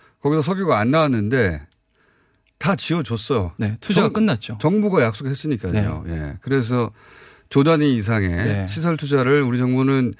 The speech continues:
Speaker 1: 일방적으로 하고 약속을 다 지켰는데 그러면 우리가 받은 게 있느냐?
Speaker 2: 네. 그렇죠.
Speaker 1: 그 부분을 말씀해 주셔야죠. 이제 석유가 얼마나 나왔습니까?
Speaker 2: 어마어마한 투자가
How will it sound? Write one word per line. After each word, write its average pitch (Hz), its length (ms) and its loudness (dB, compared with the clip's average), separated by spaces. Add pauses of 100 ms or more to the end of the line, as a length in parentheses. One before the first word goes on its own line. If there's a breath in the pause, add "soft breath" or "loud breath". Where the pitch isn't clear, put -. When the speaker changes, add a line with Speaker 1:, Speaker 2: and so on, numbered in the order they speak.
(420 loud breath)
Speaker 1:
일방적으로 156 800 2
하고 165 280 -2
약속을 160 320 -2
다 131 120 -2
지켰는데 131 540 0
그러면 214 320 2
우리가 170 180 -2
받은 135 260 -2
게 143 60 -2
있느냐? 92 480 0
Speaker 2:
네. 104 280 -6 (400 soft breath)
그렇죠. 101 360 -4
Speaker 1:
그 135 100 4
부분을 147 340 2
말씀해 98 360 0
주셔야죠. 82 300 -10
이제 87 140 -12
석유가 185 340 0
얼마나 117 240 2
나왔습니까? - 380 -4
Speaker 2:
어마어마한 185 720 2
투자가 165 560 0